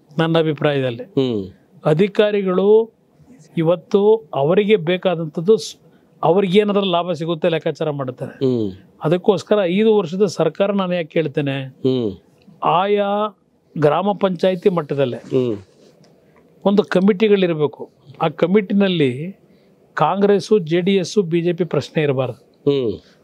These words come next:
Speaker 1: ಅಲ್ಲಿ ರಾಜಕಾರಣ ಇರಬಾರದು.
Speaker 2: ಹ್ಮ್.
Speaker 1: ಯಾರು ಪ್ರಾಮಾಣಿಕವಾಗಿ
Speaker 2: ಹ್ಮ್.
Speaker 1: ಆ ಜನಗಳ ಬದುಕನ್ನ ಕಟ್ಟಬೇಕು ಅಂತ ಅಂತವನಿದ್ದಾನೆ,
Speaker 2: ಹ್ಮ್.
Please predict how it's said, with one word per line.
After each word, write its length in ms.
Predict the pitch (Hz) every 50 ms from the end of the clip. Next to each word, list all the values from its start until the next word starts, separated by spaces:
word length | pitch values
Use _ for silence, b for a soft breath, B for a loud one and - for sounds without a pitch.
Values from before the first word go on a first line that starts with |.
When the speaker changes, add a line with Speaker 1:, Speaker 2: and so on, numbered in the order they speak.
| b -
Speaker 1:
ಅಲ್ಲಿ 200 | 165 185 196 202
ರಾಜಕಾರಣ 500 | 180 160 170 180 - - - 180 180 180
ಇರಬಾರದು. 440 | 175 165 156 135 139 131 127 120 120
Speaker 2:
ಹ್ಮ್. 680 | - _ _ _ _ 131 123 127 123 113 104 98 92 - _ _ _ _ _ _ -
Speaker 1:
ಯಾರು 420 | 151 147 143 156 180 202 208 214 202
ಪ್ರಾಮಾಣಿಕವಾಗಿ 1040 | - - 151 143 156 180 185 190 202 208 196 - 180 160 147 135 117 117 123 143
Speaker 2:
ಹ್ಮ್. 440 | 170 202 - 127 120 120 110 101 87 - _ _ _ _ - - -
Speaker 1:
ಆ 40 | 165
ಜನಗಳ 560 | 156 139 127 - 160 160 180 196 202 208 208 214
ಬದುಕನ್ನ 600 | 202 165 147 139 156 160 202 208 208 - 214 208 208
ಕಟ್ಟಬೇಕು 520 | 202 - 185 165 190 175 190 185 - 196
ಅಂತ 180 | 180 160 156 175
ಅಂತವನಿದ್ದಾನೆ, 1000 | 165 165 175 180 180 175 160 156 - 170 165 156 147 131 139 127 117 120 131
Speaker 2:
ಹ್ಮ್. 420 | 165 185 - _ 131 127 120 110